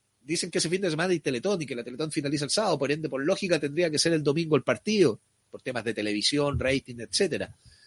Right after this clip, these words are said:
Eh, pero no hay una programación definida por parte de la N F P.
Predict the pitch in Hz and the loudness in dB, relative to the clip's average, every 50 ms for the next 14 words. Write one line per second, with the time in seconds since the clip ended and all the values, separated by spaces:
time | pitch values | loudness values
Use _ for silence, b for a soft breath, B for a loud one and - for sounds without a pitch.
0 | b b _ _ _ _ - 123 123 120 113 113 113 113 113 110 107 107 104 101 | b b _ _ _ _ 8 10 10 12 12 10 10 8 8 6 6 6 4 4
1 | 101 95 95 - - _ _ _ _ _ - - - _ _ _ _ _ _ _ | 2 2 0 -4 -8 _ _ _ _ _ -14 -14 -14 _ _ _ _ _ _ _
2 | _ _ _ _ _ - - - - 117 117 117 135 151 160 165 180 175 170 170 | _ _ _ _ _ -20 -20 -4 -2 -2 2 6 6 6 8 6 6 4 4 4
3 | 165 160 160 151 135 - - 180 180 165 - - - 147 131 151 170 180 190 190 | 4 4 2 2 2 0 0 0 -2 -2 -4 -4 -4 -6 -4 -2 0 2 2 2
4 | 190 - 180 147 - - 170 165 156 - 185 180 180 170 - - 131 131 135 135 | 2 0 -4 -4 -2 -2 -2 -2 0 -2 0 0 0 -2 -4 -8 -10 -10 -10 -2
5 | 135 151 147 143 143 135 123 - - - - - - | 0 2 4 4 2 2 -2 -4 -6 -8 -8 -10 -16